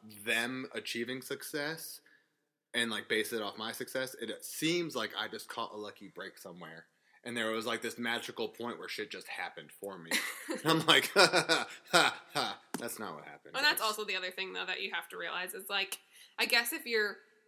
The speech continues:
Speaker 2: here and you see that same friend group or your family every day or ev-, or, you know,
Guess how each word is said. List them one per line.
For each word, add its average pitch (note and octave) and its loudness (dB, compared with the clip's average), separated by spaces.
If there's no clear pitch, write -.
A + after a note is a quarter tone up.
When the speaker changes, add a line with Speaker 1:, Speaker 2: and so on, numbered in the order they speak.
Speaker 2:
here A3 0
and A3+ -2
you G#3 -6
see G#3 -4
that F#3+ -2
same G3 -2
friend F#3+ -4
group G3+ -8
or F#3 -6
your F3+ -6
family F#3 -4
every F3+ -6
day F3+ -2
or E3 -6
ev-, F3 -8
or, E3 -8
you - -8
know, E3 -4